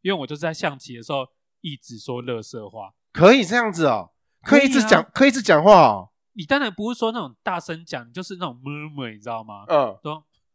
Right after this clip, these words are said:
Speaker 1: ，“哎呦，这一步也还好嘛。哎，你这样下你对吗？你要不要确-，确认一下？” <laughs>
Speaker 2: 狂喷垃圾话就对。
Speaker 1: 狂喷垃圾话啊。
Speaker 2: <laughs> 干你屁事！我就要这样走啊。
Speaker 1: 然后通常，因为可能国中心性还没有很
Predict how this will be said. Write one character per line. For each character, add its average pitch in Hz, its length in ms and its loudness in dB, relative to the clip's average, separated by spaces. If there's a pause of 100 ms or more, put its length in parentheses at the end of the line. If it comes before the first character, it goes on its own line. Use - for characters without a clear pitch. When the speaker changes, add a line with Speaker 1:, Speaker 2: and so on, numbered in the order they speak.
(140)
Speaker 1:
，“哎 147 100 -10
呦， 165 180 -6
这 180 140 -4
一 156 40 -4
步 139 380 -6 (240)
也 127 140 -8
还 135 180 -2
好 156 180 -4
嘛。 104 260 -16 (240)
哎， 175 200 -16 (140)
你 135 200 -16 (120)
这 185 100 -6
样 170 100 -10
下 156 200 -8
你 113 180 -20 (220)
对 160 180 -2
吗？ 127 160 -10
你 113 60 -14
要 120 60 -14
不 131 40 -12
要 139 60 -6
确-， 139 240 -10 (100)
确 127 220 -14
认 120 180 -10
一 107 80 -20
下？” 104 260 -20 (440)
<laughs> - 760 -12
Speaker 2:
狂 220 260 8
喷 - 260 6
垃 254 260 10
圾 208 300 6
话 311 220 8
就 214 120 4
对。 208 140 6
Speaker 1:
狂 180 100 6
喷 294 100 -6
垃 269 80 -4
圾 262 260 -12
话 254 240 -4
啊。 226 220 -12 (320)
Speaker 2:
<laughs> - 340 -20
干 135 140 -4
你 113 60 -8
屁 123 160 -8
事！ - 140 -10
我 104 60 -8
就 110 120 -6
要 113 60 -2
这 120 100 -4
样 113 120 -10
走 - 200 -14
啊。 90 140 -18 (380)
Speaker 1:
然 160 80 -4
后 190 60 0
通 214 160 -6
常， 165 220 -8 (280)
因 190 80 -4
为 226 40 -2
可 185 160 -8
能 127 260 -14
国 135 220 -8
中 156 180 -8
心 156 220 -18
性 156 220 -16
还 113 100 -20
没 120 100 -14
有 127 60 -14
很 113 120 -20